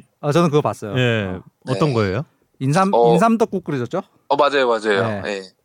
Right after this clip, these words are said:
Speaker 3: 그럼 많이, 많이 보셨네요, 그래도.
Speaker 1: 아니, 한, 한 여섯 개 정도 보다가
Speaker 3: 네네네네.
Speaker 1: 어, 어, 너무 재밌는데 이렇게, 어, 여기 방송할 시간이 돼가지고 내려왔는데.
Speaker 2: 인삼 떡국이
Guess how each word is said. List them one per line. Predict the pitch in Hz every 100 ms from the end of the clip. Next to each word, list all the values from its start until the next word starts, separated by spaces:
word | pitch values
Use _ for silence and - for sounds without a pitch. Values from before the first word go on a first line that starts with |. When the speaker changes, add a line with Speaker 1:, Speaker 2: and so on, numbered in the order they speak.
| _ _ _ -
Speaker 3:
그럼 | 143
많이, | 117 127 139
많이 | - 151
보셨네요, | 160 131 143 131 110 101
그래도. | 98 95 101 101
Speaker 1:
아니, | 156
한, | 175 214
한 | 214 196 214 -
여섯 | 190 262 -
개 | 262 233
정도 | 185 185
보다가 | 151 143 147 165 107 92 -
Speaker 3:
네네네네. | 127 131 120 110 101 98
Speaker 1:
어, | 139 127 107 _ _ _ _ -
어, | 143
너무 | 143 220
재밌는데 | 190 196 196 180 165
이렇게, | 151 131 127
어, | 110 107 101 - -
여기 | 131 120 113 110 _ _ _ -
방송할 | 120 139 156
시간이 | 151 156
돼가지고 | 120 113 107
내려왔는데. | 101 107 95 95 131
Speaker 2:
인삼 | 175 196
떡국이 | 185 - 170